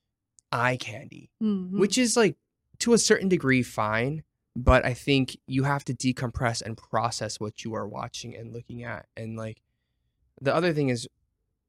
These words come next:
Speaker 1: reminding yourself that not everything is real. A lot of that stuff is fake. And it's only gonna get faker and faker, particularly with A I.
Speaker 2: Mm.
Speaker 1: And these algorithms and the content, they're created to really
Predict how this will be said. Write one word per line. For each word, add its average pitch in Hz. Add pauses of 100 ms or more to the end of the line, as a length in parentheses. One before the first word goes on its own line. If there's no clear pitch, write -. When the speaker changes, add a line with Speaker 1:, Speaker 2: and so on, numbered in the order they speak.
(140)
Speaker 1:
reminding 135
yourself 123
that 113
not 120
everything 147
is 110
real. - (540)
A -
lot 147
of 180
that 147
stuff -
is 113
fake. - (600)
And 113 (1000)
it's -
only 151
gonna 139
get 127
faker 123
and 113
faker, 113
particularly 113
with 110
A 113
I. 110
Speaker 2:
Mm. 202 (440)
Speaker 1:
And 113 (460)
these 127
algorithms 131 (100)
and 127
the 123
content, 131 (340)
they're 117
created 131
to 131
really 135